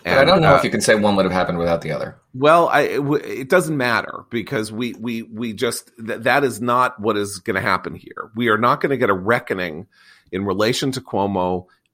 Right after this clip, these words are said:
Speaker 2: and the nursing home death toll. It, it, th-, that may, there, there's been a lot of coverage of it. There's been a lot of writing about it. That is not what is going on here. And, um, Cuomo's response, which was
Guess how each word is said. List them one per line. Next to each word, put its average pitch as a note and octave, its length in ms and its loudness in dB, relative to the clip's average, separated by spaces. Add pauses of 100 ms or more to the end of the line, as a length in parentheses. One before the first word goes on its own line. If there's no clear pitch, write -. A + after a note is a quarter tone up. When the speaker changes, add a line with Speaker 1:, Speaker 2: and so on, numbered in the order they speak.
Speaker 2:
and G2 460 -2 (100)
the F#2+ 320 -2
nursing G2 360 -4
home E2+ 260 -6
death E2 260 -4
toll. - 360 -14
It, G#2+ 160 0
it, - 320 -10
th-, - 120 -8 (500)
that B2 260 0
may, B2 320 2 (160)
there, G#2+ 340 0
there's G2 180 -4
been F2+ 120 -8
a E2 60 -6
lot F#2+ 240 2
of - 80 -2
coverage C#3+ 360 0
of C3 160 2
it. A#2+ 60 -2
There's F2+ 180 -4
been E2+ 120 -8
a E2+ 60 -6
lot E2+ 140 -4
of F#2 80 -6
writing C3 240 4
about A2+ 220 2
it. F#2+ 100 -2
That A2 160 0
is G#2+ 160 -6
not A#2 300 0
what A2 120 0
is G2 140 -4
going F#2 320 -6
on E2+ 380 -4 (540)
here. - 680 -2 (320)
And, G#2 300 -2 (120)
um, F#2+ 380 0 (460)
Cuomo's F3+ 680 4
response, - 840 -6
which C#3 300 -4
was F2+ 380 -4